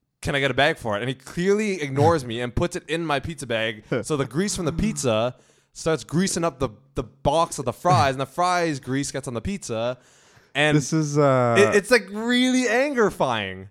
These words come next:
Speaker 2: this is, I, I don't know what you're talking about at all. <laughs> I'm not.
Speaker 1: <laughs> But I'm, a,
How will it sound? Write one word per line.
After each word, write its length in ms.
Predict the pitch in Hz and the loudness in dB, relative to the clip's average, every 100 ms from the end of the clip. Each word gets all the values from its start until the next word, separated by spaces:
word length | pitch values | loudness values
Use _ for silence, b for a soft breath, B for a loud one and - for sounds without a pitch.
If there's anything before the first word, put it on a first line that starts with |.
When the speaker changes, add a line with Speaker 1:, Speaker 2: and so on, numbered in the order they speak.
| - | -10
Speaker 2:
this 220 | 123 - | -8 -2
is, 240 | 135 127 - | -2 -2 -6
I, 480 | - 104 113 87 101 | -8 -4 -2 0 0
I 40 | |
don't 200 | 101 101 | -2 -2
know 60 | 101 | -4
what 60 | 92 | -4
you're 100 | 90 | -4
talking 240 | 95 90 | -6 -6
about 140 | 90 87 | -6 -6
at 120 | 90 | -4
all. 340 | 90 95 110 107 110 120 131 | -4 -4 -2 -2 -4 -2 0
<laughs> 240 | 165 156 | 0 2
I'm 160 | 165 139 | 0 2
not. 320 | - 123 143 - | 2 2 0 2
Speaker 1:
<laughs> 60 | |
But 240 | 277 294 B B B | 4 4 B B B
I'm, 180 | 233 311 | 4 4
a, 80 | 339 | 4